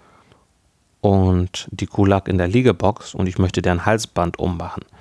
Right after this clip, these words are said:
Wenn ich dann, dann hingehe und das Halsband umlegen will, dann, äh, besteht ja immer die Gefahr, dass sie aufsteht. Wenn ich mich aber zuerst an sie ranpresse, an die Kuh,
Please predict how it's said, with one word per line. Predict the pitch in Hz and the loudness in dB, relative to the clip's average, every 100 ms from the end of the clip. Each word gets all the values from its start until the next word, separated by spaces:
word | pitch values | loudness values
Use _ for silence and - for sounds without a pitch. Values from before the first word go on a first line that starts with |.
| - - - - - | -20 -20 -20 -18 0
Wenn | 95 95 | 2 2
ich | - | 2
dann, | 92 90 | 2 4
dann | 90 87 - - - | 4 0 -4 -20 -2
hingehe | 98 95 87 110 131 170 _ - | 2 4 4 2 2 -2 _ -4
und | 98 92 | 0 2
das | 90 - - - | 0 -2 -8 -4
Halsband | 95 98 - 90 - | -2 -2 0 -2 0
umlegen | 92 92 101 113 107 - | 2 2 2 2 -2 0
will, | 117 127 - - _ _ | 0 0 -6 -20 _ _
dann, | 117 92 92 95 90 | -4 0 2 2 0
äh, | 92 90 | -4 -4
besteht | 101 - 107 | -4 -4 2
ja | 101 | 2
immer | 98 | 2
die | |
Gefahr, | 92 - 98 | 0 0 -2
dass | 101 | -2
sie | - | 0
aufsteht. | 117 113 - - - - - - - - | -2 -2 -8 -10 -12 -18 -20 -20 -20 -2
Wenn | 101 | 0
ich | 101 104 | 2 2
mich | - 90 | 0 0
aber | 95 | -2
zuerst | - - 107 113 110 - - _ - | -2 -4 2 2 0 -10 -20 _ -4
an | 101 95 | 0 2
sie | 98 | 0
ranpresse, | 92 120 123 - 95 - - - _ _ _ _ _ _ _ - | 2 0 0 -4 -2 -2 -6 -10 _ _ _ _ _ _ _ -6
an | 90 87 | -4 -4
die | 92 | -6
Kuh, | - 87 | -6 -6